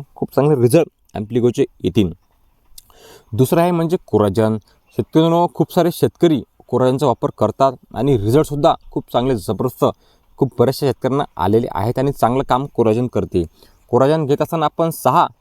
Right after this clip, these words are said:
ते सात एम एल प्रति पंधरा लिटर पंपासाठी कोराजनचा वापर त्या ठिकाणी करा. आणि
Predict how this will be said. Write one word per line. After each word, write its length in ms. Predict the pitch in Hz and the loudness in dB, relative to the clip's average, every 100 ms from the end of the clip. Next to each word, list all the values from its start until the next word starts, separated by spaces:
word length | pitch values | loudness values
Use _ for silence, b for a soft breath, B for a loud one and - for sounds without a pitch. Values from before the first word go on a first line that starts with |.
| 147 | -8
ते 60 | |
सात 240 | 143 147 143 - | -4 0 0 -2
एम 200 | 127 151 | -4 -2
एल 120 | 131 _ | -2 _
प्रति 220 | 127 - 156 - | -6 -4 -4 -2
पंधरा 240 | 113 135 | 0 2
लिटर 100 | 139 | 0
पंपासाठी 320 | 143 135 147 | 0 0 0
कोराजनचा 540 | 135 - 113 117 123 135 | -2 -2 0 0 0 0
वापर 240 | - 131 - - - | 0 -2 -4 -12 -8
त्या 100 | 92 | -8
ठिकाणी 340 | - 127 120 - | -4 -4 -4 -2
करा. 260 | 113 123 135 _ b b b | 0 0 -2 _ b b b
आणि 680 | 120 156 180 190 196 202 | 0 4 4 4 4 2